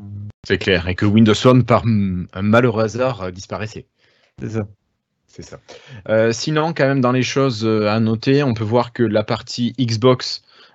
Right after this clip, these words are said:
Speaker 1: euh, est en croissance, surtout au niveau des services et des ventes de jeux. La partie vente de matériel est en petite baisse, mais bon, il n'y a pas eu de matériel
Speaker 2: C'est,
Speaker 1: récent depuis,
Speaker 2: c'est
Speaker 1: depuis
Speaker 2: une
Speaker 1: un
Speaker 2: fin
Speaker 1: petit
Speaker 2: de,
Speaker 1: moment déjà.
Speaker 2: et on arrive à la fin de la génération en plus, donc c'est normal.
Speaker 1: C'est ça.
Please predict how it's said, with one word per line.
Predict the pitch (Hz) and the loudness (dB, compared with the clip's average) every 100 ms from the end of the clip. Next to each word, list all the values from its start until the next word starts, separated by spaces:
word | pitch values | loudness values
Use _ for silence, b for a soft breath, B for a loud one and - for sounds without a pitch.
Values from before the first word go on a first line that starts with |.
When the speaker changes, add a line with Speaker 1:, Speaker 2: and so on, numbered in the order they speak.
| - | -6
Speaker 1:
euh, | 101 98 95 92 - 120 | -2 -2 -2 -4 -6 -4
est | 113 | -2
en | 113 | -2
croissance, | 110 120 127 143 185 - | 0 0 2 0 -2 -6
surtout | - 156 - | -4 -4 0
au | 147 | 2
niveau | 131 120 | 4 4
des | 113 | 0
services | 110 131 117 127 131 117 | 0 0 0 -2 -4 -4
et | |
des | 104 101 | -2 -2
ventes | 104 107 | 0 0
de | 104 | 0
jeux. | 101 131 175 b b b | 2 0 0 b b b
La | 101 | -4
partie | 107 113 - 120 | -2 -2 -2 -2
vente | 120 | 0
de | 117 | 2
matériel | 113 110 113 120 113 | 0 0 -2 0 0
est | 107 101 | 0 -4
en | |
petite | 101 - 107 | -8 -6 -4
baisse, | 98 131 - | 0 0 -2
mais | 101 | -4
bon, | 95 110 | -2 -4
il | |
n'y | 95 | -2
a | |
pas | 113 | -2
eu | 110 | -2
de | 101 | 0
matériel | 104 104 104 104 | -2 -2 -4 -4
Speaker 2:
C'est, | 101 | -4
Speaker 1:
récent | 104 147 117 | -4 -2 -2
depuis, | 98 95 - 92 85 80 80 | -2 -6 -8 -8 -8 -10 -6
Speaker 2:
c'est | 92 | 0
Speaker 1:
depuis | |
Speaker 2:
une | 123 | 4
Speaker 1:
un | |
Speaker 2:
fin | 131 | 4
Speaker 1:
petit | 117 | 4
Speaker 2:
de, | |
Speaker 1:
moment | 101 127 | 0 -4
déjà. | 127 117 143 | -6 -2 4
Speaker 2:
et | 131 | 6
on | 127 | 6
arrive | 127 | 6
à | 120 | 4
la | 113 | 2
fin | 123 | 0
de | |
la | 110 | -2
génération | 110 113 110 120 | -2 -2 -4 -6
en | 107 | -8
plus, | 101 - - | -12 -18 -16
donc | 110 - | -16 -10
c'est | 117 | -2
normal. | 107 107 | 0 0
Speaker 1:
C'est | 104 | -2
ça. | 90 | -6